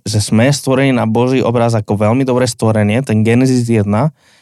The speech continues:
a zároveň, že ten hriech človeka má obrovský dopad na to, kým sme.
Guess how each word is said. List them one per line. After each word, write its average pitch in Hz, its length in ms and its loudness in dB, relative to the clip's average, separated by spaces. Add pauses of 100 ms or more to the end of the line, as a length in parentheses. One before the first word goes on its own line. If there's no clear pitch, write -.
(160)
a - 100 -4
zároveň, 120 640 2
že 117 120 0
ten 110 280 0
hriech 117 500 0 (240)
človeka 113 560 0
má 107 320 0 (300)
obrovský 131 460 0
dopad 117 340 0
na 117 100 0
to, 117 160 0
kým 117 180 -2
sme. 117 340 -2